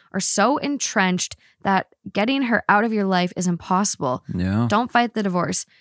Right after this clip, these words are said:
Speaker 1: Take all your regret and turn it into determination to give your daughters the best life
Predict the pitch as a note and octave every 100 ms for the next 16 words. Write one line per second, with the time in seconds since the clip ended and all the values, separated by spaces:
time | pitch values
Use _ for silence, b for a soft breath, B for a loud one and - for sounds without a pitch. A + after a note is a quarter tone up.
0 | b - F#3+ F#3+ G#3 A3+ B3+ B3 G#3 F#3+
1 | F#3+ G3 F#3+ F#3+ G3 - G3+ - G3 F3
2 | - F3 A3 G3+ F3+ - F3+ F3+ - F3+
3 | A3 F#3 F3+ F3 F3+ - E3+ F3+ A3 G3+
4 | F3 F3+